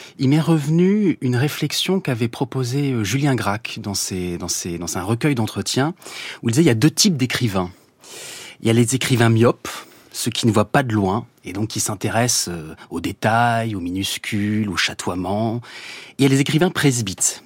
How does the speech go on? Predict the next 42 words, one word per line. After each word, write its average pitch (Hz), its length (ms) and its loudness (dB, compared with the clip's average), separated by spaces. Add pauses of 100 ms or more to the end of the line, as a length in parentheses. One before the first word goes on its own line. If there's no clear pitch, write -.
qui - 180 0
au 101 80 4
contraire, 113 320 2
ceux 139 140 -2
qui - 80 -2
ne 113 60 4
voient 107 160 2
pas 110 80 -2
de - 80 -14
près 190 320 0 (480)
et 117 80 -4
qui 127 100 -2
donc 160 180 6
s'intéressent 123 540 0
aux 117 60 0
grands 110 260 4
ensembles, 127 680 4
aux - 20 6
panoramas, 110 1040 4
aux 98 100 -4
grands 104 240 -4
traits, 120 460 -4
et - 20 -8
cetera. 156 460 -8 (420)
Alors - 120 0
personne 165 360 2
n'a 123 120 4
raison 107 240 2
ni 110 120 2
tort, 202 200 2
ce - 60 -6
qui - 60 -6
est 107 60 0
intéressant, 113 360 0
c'est - 200 -2
que - 100 -8
les 107 120 2
deux 120 200 2
voient 143 160 2
des 113 80 0
choses 147 220 0
différentes. 104 540 -6